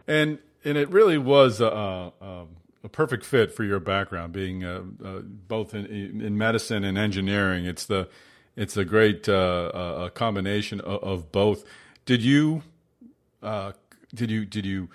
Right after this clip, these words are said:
seek, um, both the medical and the engineering background, sort of knowing that these possibilities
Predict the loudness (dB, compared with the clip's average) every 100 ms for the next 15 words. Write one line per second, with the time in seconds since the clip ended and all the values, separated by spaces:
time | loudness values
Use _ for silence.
0 | _ _ _ -16 -4 -2 -2 -4 -20 _
1 | 2 4 4 0 -6 -14 _ _ -8 6
2 | 6 6 2 2 0 -2 -2 -2 0 2
3 | 2 2 -2 -4 -8 -6 -4 -4 -2 0
4 | 0 -2 _ _ _ _ -6 -4 -4 -2
5 | -2 -2 -2 -2 0 0 -2 -6